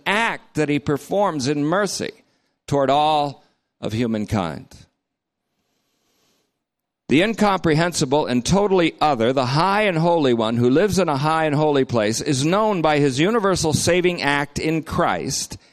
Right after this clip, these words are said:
and by the Spirit, Romans eight will bring that to the fore, through a divine invasion of the present evil age, which consists of two divine missions. I'll say that again, 'cause that's central too.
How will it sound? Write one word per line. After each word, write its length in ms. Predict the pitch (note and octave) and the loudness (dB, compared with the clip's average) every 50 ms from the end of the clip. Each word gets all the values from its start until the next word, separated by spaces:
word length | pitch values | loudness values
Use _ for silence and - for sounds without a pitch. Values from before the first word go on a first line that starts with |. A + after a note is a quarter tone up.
| _ _ - - _ - | _ _ -20 -20 _ -4
and 400 | - E3 F#3+ A3 B3+ C4+ B3 F3+ | -2 0 2 2 0 0 -2 0
by 280 | D3+ G#3+ G#3+ G#3 G#3 G3 | 0 0 0 0 0 -2
the 120 | D#3+ D#3 | -2 -2
Spirit, 720 | - - - - - - B3 C#4 D4 A3 C3+ G2 D2+ - _ _ - | -2 -2 -4 -4 -4 -2 -2 0 0 2 0 0 -4 -6 _ _ -4
Romans 420 | A2 B2+ C3+ C#3 C3+ C3 B2 G#2 | -2 -2 -2 0 -2 -2 -2 0
eight 320 | D3 D#3+ C#3+ A#2 G2+ - - _ _ _ - | 0 0 0 -2 -2 -6 -12 _ _ _ -10
will 140 | - G2+ F#2 | -6 -6 -4
bring 280 | G2+ G#2+ G#2+ G2+ G2+ | -4 -4 -4 -4 -2
that 320 | A2 B2+ C3 - - _ - | -2 -2 -2 -4 -8 _ -6
to 100 | - G#2 | -4 -2
the 100 | F#2 F2 | -2 -4
fore, 520 | E2+ - D#2+ D#2 D#2+ D#2 D#2+ A#2 C3+ - - _ _ _ _ _ _ _ _ _ _ _ _ _ _ | -4 -4 -6 -6 -4 -4 -4 -4 -6 -6 -10 _ _ _ _ _ _ _ _ _ _ _ _ _ _
through 240 | - - F#3 F3+ F3+ | -2 0 2 4 4
a 60 | F3+ | 4
divine 480 | F3 E3+ D3+ D#3 F#3+ G#3+ A#3 B3 B3 A#3 | 2 0 2 2 2 2 2 2 2 2
invasion 680 | G#3+ G3 E3 C#3+ F#3+ G#3+ G#3+ G#3+ G3+ D3 D#3 C#3+ C#3+ | 2 0 2 2 2 2 4 2 2 2 2 0 0
of 120 | D#3 D3 C3 | 0 0 0
the 80 | C#3+ | -2
present 480 | - - G3 G3+ G#3 F#3+ G#3+ G#3+ G3+ - | -2 0 0 2 2 2 0 -2 -2 0
evil 340 | E3+ F3+ F#3 D#3 F3+ E3 - | 0 0 2 2 0 -2 0
age, 640 | C#3 D3+ D3+ C#3 A2+ G#2 G2 G#2+ B2+ C3 - - - - | 0 0 2 2 2 2 0 -2 -2 -4 -8 -6 -4 -2
which 260 | B2+ C3 - - - | -4 -4 -4 -4 -4
consists 560 | D#3 C3+ B2 - - - E3 D3+ - - - | -2 -2 -2 -2 -2 -2 -2 -4 -4 -4 -4
of 160 | C#3 - - | -4 -6 -4
two 260 | - - - G#3+ F3+ | -6 -2 0 2 2
divine 440 | C#3+ C#3 B2+ B2+ C3+ C#3 C#3 C3+ C3+ | 2 0 0 0 -2 -2 -2 -2 -2
missions. 680 | C#3 B2 A2+ - - D#2+ G#1+ G1+ - - - - - - _ _ _ _ _ _ _ _ _ _ _ _ _ _ _ _ _ _ _ _ _ _ _ _ _ _ _ _ _ _ | -2 -2 -4 -4 -8 -10 -12 -12 -14 -12 -12 -12 -12 -16 _ _ _ _ _ _ _ _ _ _ _ _ _ _ _ _ _ _ _ _ _ _ _ _ _ _ _ _ _ _
I'll 120 | - F2+ F2+ | -8 -8 -6
say 220 | - B2 A#2 A2+ | -2 -2 0 0
that 120 | A2+ A2+ | 0 0
again, 400 | A2 G#2 G2 G#2 F#2+ F2 E2+ D#2+ | -2 -2 -2 -2 -2 -2 -4 -6
'cause 140 | - F#2+ F2+ | -6 -6 -2
that's 200 | F#2 A2+ A#2 - | -2 -2 -2 -2
central 380 | - - A#2+ G#2 F#2+ - G2+ F#2 | -4 -4 -2 -4 -2 -4 -6 -4
too. 340 | - - G2+ E2+ C#2 - | -2 -2 -2 -2 -2 -6